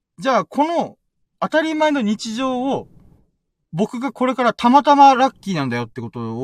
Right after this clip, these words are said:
を無理やりねじ曲げるんだったら、これって、ひろひとさんが今この瞬間、えっと、この世界に生まれ落ちてないと、まず不可能なんですよね。で、さらには地球っていうのは、えっと、か-、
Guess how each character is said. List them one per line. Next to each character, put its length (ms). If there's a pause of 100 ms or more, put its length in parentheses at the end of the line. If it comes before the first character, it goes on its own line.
(120)
を 120
無 160
理 80
や 60
り 100
ね 120
じ 100
曲 120
げ 80
る 60
ん 20
だ 60
っ 20
た 100
ら、 220 (320)
こ 120
れ 80
っ 20
て、 340 (260)
ひ 160
ろ 120
ひ 60
と 80
さ 180
ん 80
が 240 (280)
今 240
こ 160
の 140
瞬 320
間、 460 (180)
え 100
っ 40
と、 120
こ 120
の 100
世 160
界 140
に 80
生 80
ま 200
れ 80
落 180
ち 60
て 80
な 100
い 60
と、 260 (480)
ま 200
ず 80
不 120
可 140
能 80
な 100
ん 40
で 20
す 40
よ 60
ね。 80 (380)
で、 320 (260)
さ 140
ら 100
に 80
は 120
地 220
球 200
っ 40
て 220
い 40
う 80
の 120
は、 340
え 200
っ 20
と、 100
か-、 220